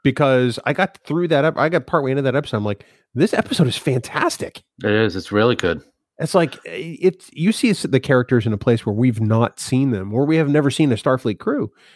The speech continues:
Speaker 1: And there's some real meaty stuff there, including Janeway's depression, which I think i-, is probably one of the highlights of, of the episode, quite frankly.
Speaker 2: Yeah, it's really good. That whole idea of blackness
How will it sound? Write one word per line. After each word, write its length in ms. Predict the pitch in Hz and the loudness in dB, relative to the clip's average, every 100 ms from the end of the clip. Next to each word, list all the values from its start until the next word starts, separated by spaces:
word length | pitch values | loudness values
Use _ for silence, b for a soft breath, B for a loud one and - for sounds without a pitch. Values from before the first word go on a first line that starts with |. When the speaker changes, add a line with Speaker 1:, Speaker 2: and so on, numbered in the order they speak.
| b b - | b b 0
Speaker 1:
And 560 | 139 131 123 120 117 - 123 113 117 _ _ | 2 4 2 0 -2 -8 -16 -14 -14 _ _
there's 300 | 131 139 202 | 0 2 2
some 320 | - - 113 110 | 0 0 0 2
real 200 | 117 117 | 4 4
meaty 300 | 117 117 117 | 4 2 0
stuff 240 | - 165 | -2 0
there, 100 | 139 | 0
including 360 | 113 180 190 127 | 0 -2 0 0
Janeway's 340 | 143 147 139 | 2 2 2
depression, 500 | 120 - - 269 107 | 0 -2 -2 -2 -4
which 140 | 104 | -2
I 100 | 139 | -2
think 300 | 190 180 123 - b b b b - | 0 0 -2 -6 b b b b 0
i-, 20 | |
is 480 | 135 143 131 113 - _ _ - 104 | 0 2 0 0 -10 _ _ -8 -8
probably 240 | - 165 165 | -2 2 4
one 120 | 151 | 2
of 60 | 117 | 2
the 60 | |
highlights 500 | - 127 160 127 104 | 0 2 2 2 2
of, 120 | 120 113 | 0 0
of 120 | 120 | -2
the 100 | 117 | 0
episode, 320 | - - 120 | 0 0 -4
quite 160 | 104 101 | -4 -10
frankly. 300 | - 85 - - | -12 -14 -14 -10
Speaker 2:
Yeah, 160 | 98 101 | -8 -10
it's 160 | - - | -10 -6
really 180 | 104 95 | -4 -2
good. 160 | 98 | -2
That 140 | 101 110 | 0 2
whole 160 | 127 | 4
idea 320 | 117 104 110 | 4 4 2
of 160 | 98 - | 2 0
blackness 640 | 98 95 - 101 - - | 2 2 0 -6 -6 -10